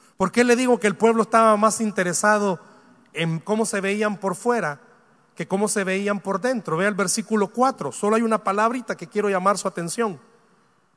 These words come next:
"Es para vosotros tiempo, para vosotros de habitar en vuestras casas". ¿Cómo dice? ¿Cómo eran las casas?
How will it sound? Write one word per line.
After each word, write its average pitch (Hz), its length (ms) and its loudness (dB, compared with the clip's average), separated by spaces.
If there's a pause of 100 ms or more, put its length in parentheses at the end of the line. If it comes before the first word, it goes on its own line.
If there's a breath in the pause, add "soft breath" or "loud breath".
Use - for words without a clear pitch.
(1300)
"Es 220 120 4
para 240 180 6
vosotros 220 520 0
tiempo, 214 520 -2 (1080)
para 165 160 0
vosotros 208 720 -4 (120)
de 170 140 -2
habitar 208 560 0
en 180 180 -6
vuestras 170 440 -6
casas". 214 380 -4
¿Cómo 233 280 2
dice? 277 320 -6 (920)
¿Cómo 247 180 6
eran 277 160 8
las 247 160 2
casas? 302 520 0